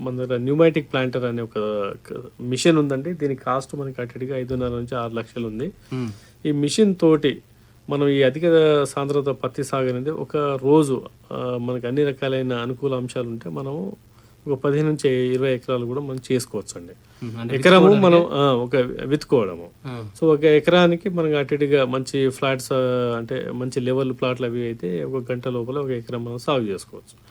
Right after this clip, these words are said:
Speaker 1: అట్లా ఒక వర్కింగ్ అవర్స్ లోపల మనము అటు ఇటుగా పదిహేను నుంచి ఇరవై ఎకరాలు సాగు చేసుకునే అవకాశం ఉంది. ఆసక్తి ఉన్న రైతులు ఎవరైనా ఈ మిషన్ని వాడుకుని కూడా వాళ్ళ ప్లాట్లలో వాళ్ళు డెమో చేసుకోవచ్చండి. దీనికి యూనివర్సిటీ వైపు నుంచి కూడా సహాయ సహకారాలు ఉన్నాయి. కాకపోతే, ఒక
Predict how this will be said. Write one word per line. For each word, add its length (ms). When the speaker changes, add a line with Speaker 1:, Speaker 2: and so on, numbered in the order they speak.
Speaker 1:
అట్లా 180
ఒక 140
వర్కింగ్ 480
అవర్స్ 320
లోపల 400
మనము 460
అటు 160
ఇటుగా 180
పదిహేను 320
నుంచి 220
ఇరవై 160
ఎకరాలు 240
సాగు 200
చేసుకునే 320
అవకాశం 480
ఉంది. 280
ఆసక్తి 400
ఉన్న 200
రైతులు 360
ఎవరైనా 420
ఈ 280
మిషన్ని 400
వాడుకుని 440
కూడా 240
వాళ్ళ 180
ప్లాట్లలో 420
వాళ్ళు 200
డెమో 260
చేసుకోవచ్చండి. 720
దీనికి 300
యూనివర్సిటీ 440
వైపు 200
నుంచి 200
కూడా 180
సహాయ 300
సహకారాలు 420
ఉన్నాయి. 440
కాకపోతే, 640
ఒక 420